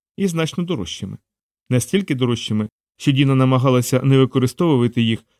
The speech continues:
при конструюванні роботів. Вона зужиткувала дешевші, вона зужиткувала дешевші маленькі серійні електродеталі, цілком розуміючи, що її роботи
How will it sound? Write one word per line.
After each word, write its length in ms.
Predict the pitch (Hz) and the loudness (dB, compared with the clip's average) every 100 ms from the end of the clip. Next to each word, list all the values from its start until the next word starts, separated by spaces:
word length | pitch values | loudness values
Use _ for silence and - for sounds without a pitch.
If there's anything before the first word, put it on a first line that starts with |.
| _ | _
при 140 | 143 | -2
конструюванні 720 | 147 143 - 147 139 120 120 | 0 -2 0 0 2 2 2
роботів. 500 | 117 87 98 - - _ _ _ _ - | 0 -4 -12 -16 -20 _ _ _ _ 0
Вона 340 | 127 131 123 139 | 4 4 4 2
зужиткувала 800 | 123 135 131 143 131 127 123 120 | 0 0 0 0 2 4 2 0
дешевші, 580 | 120 135 131 110 120 117 - _ _ | 0 0 0 -4 -6 -8 -14 _ _
вона 320 | 135 180 220 127 | 0 2 2 0
зужиткувала 680 | 131 135 - 143 180 135 | 0 0 0 0 2 0
дешевші 560 | 113 127 180 180 - 107 - _ | 0 -2 -2 -4 -6 -8 -10 _
маленькі 420 | 135 131 180 165 123 | 0 2 2 0 -2
серійні 440 | - 135 143 131 | 0 0 0 0
електродеталі, 840 | 135 135 131 135 160 - 113 101 - _ _ _ | 0 0 0 -2 -2 -2 -2 -4 -8 _ _ _
цілком 380 | 143 131 139 131 | 0 0 0 0
розуміючи, 600 | 127 135 170 135 - 117 | 2 0 0 0 -2 -2
що 140 | 135 | 2
її 260 | 131 127 135 | 2 4 2
роботи 460 | 160 123 117 113 | 2 0 0 -4